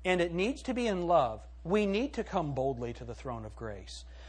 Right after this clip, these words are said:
But the foundation of wisdom, of understanding who he is, is fearing him, because he is a terrible God.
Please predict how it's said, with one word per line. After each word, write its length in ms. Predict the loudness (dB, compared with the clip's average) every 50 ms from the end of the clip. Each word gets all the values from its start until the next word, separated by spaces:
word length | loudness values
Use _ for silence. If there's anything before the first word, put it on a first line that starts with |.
| -16 -12 -4
But 120 | -2 -2 0
the 100 | 0 2
foundation 720 | 4 4 4 4 2 2 2 4 4 4 4 2 2 2
of 140 | 2 2 4
wisdom, 380 | 6 6 6 6 4 0 -2
of 100 | -2 0
understanding 520 | 0 0 -2 -2 -4 -6 -6 -6 -6 -6 -6
who 180 | -6 -6 -4
he 160 | -4 -2 -2
is, 140 | -4 -4 -6
is 160 | -8 -12 -12 -14 -16 -14 -10
fearing 460 | -8 -6 -6 -6 -6 -8 -12 -12 -14
him, 220 | -14 -14 -14 -14 -14 -16 -18 -18 -18 -18 -18 -18 -18 -18 -18 -16 -10
because 440 | -8 -8 -8 -6 -4 -4 -4 -4 -4
he 260 | -6 -8 -6 -6 -4
is 180 | -4 -6 -8 -10
a 100 | -12 -14 -16 -16 -16
terrible 720 | -14 -14 -10 -4 0 0 0 0 -2 -8 -12 -14 -16 -16 -16 -16 -16 -18 -18 -18 -18 -18 -18 -14 -12
God. 300 | -12 -12 -12 -12 -16 -16